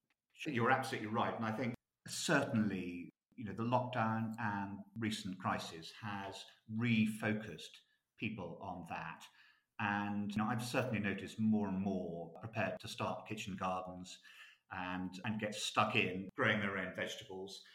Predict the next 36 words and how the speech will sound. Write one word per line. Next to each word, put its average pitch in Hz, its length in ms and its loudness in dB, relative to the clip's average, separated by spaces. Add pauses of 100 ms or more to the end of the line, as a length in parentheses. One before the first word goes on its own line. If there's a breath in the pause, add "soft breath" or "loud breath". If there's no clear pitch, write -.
(140 soft breath)
and 107 80 -10
becoming 104 360 -2
more 98 360 0
self-sufficient. - 880 -4 (640 soft breath)
And 131 100 2
I - 60 4
think, 175 180 2
if 117 80 2
anything, 113 560 4
I 117 140 0
have 110 500 0 (240)
noticed 117 720 0
a 113 40 -4
movement 110 400 2
towards 104 500 -4 (600)
people 117 220 -6
wanting 117 300 0
s-, - 120 -4 (340)
rather 120 200 2
bigger 117 300 2
gardens 98 720 0 (120)
and 117 160 2
perhaps 120 640 -4 (200)
a 127 60 -12
paddock - 400 0
or 98 140 -6
perhaps - 320 -2
a 107 40 -4
little 107 240 0
land 98 360 6 (360)
as 107 140 -4
well. 98 500 2 (100)
We'll 113 140 -2
see 107 220 0
whether 95 260 -2
that, 98 240 -2